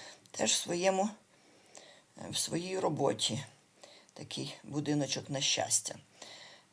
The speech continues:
І спочатку працювала я, потім ми разом. Цей будиночок я придбала в канцтоварах, там на нього були якісь ще квіточки причіплені, то я все відірвала і роблю йому дах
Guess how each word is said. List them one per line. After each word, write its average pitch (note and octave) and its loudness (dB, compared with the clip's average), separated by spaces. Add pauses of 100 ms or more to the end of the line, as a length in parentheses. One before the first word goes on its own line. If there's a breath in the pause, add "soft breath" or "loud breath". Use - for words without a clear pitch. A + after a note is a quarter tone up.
(400 loud breath)
І C4 -4 (180)
спочатку F3+ 0
працювала C#3+ 2
я, A#3+ 2
потім - -4
ми E3 0
разом. D3+ -2 (520 loud breath)
Цей - 2
будиночок B3 4
я G#3+ 4
придбала E3+ 4 (200)
в - -12
канцтоварах, - 2 (380 loud breath)
там G#3+ 4
на G3 2
нього G3 2
були D#3+ 0
якісь D3 0
ще C#3 2
квіточки - -2
причіплені, - 0
то A3 -2
я F3+ 0
все - 2
відірвала E3 4 (760 loud breath)
і C4+ 2 (140)
роблю G3+ 2
йому G3+ 0
дах - 2